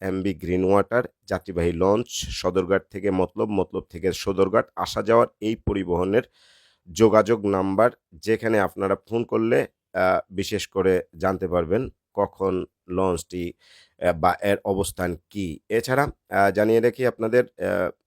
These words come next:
বিশেষ করে প্রাকৃতিক দুর্যোগে নৌপথে যাতায়াত বন্ধ থাকলে এই লঞ্চটিও তার, আহ, যাতায়াত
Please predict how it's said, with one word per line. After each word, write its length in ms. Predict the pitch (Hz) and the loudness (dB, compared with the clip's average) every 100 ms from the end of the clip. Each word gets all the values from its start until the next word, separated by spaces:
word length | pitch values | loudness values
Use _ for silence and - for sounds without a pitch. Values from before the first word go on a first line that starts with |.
| _ 101 | _ -16
বিশেষ 360 | 92 107 113 | -10 -8 -6
করে 160 | - 131 | -4 -4
প্রাকৃতিক 560 | - 85 - 131 120 82 | -4 -8 -10 -12 -12 -12
দুর্যোগে 600 | - 104 101 113 92 95 | -4 -2 -2 0 2 2
নৌপথে 420 | 98 - - - | 4 4 2 0
যাতায়াত 360 | 92 90 104 95 80 | -6 -4 -4 -6 -6
বন্ধ 220 | 85 85 | -6 -6
থাকলে 380 | 90 98 120 135 - | -8 -12 -10 -10 -8
এই 100 | 95 | -6
লঞ্চটিও 500 | 87 90 85 - 101 | -2 -2 -4 -4 -4
তার, 200 | 95 92 - _ - _ _ | -2 -2 -4 _ -20 _ _
আহ, 400 | 85 85 85 - | 0 2 2 -2
যাতায়াত 480 | 80 90 95 95 | 0 0 2 -2